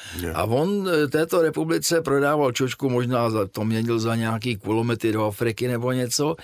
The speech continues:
Speaker 2: A tenhle člověk byl skutečně na sebe pyšnej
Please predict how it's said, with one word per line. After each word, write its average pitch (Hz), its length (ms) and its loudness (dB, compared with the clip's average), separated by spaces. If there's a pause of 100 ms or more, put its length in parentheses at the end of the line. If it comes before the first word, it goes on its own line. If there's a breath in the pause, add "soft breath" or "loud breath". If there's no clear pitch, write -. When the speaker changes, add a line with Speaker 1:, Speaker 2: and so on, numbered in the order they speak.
(540 loud breath)
Speaker 2:
A - 120 -2
tenhle 202 420 0
člověk 156 440 2
byl 147 160 0
skutečně 120 560 -2
na 104 100 -2
sebe 101 400 -2 (600)
pyšnej 120 760 -2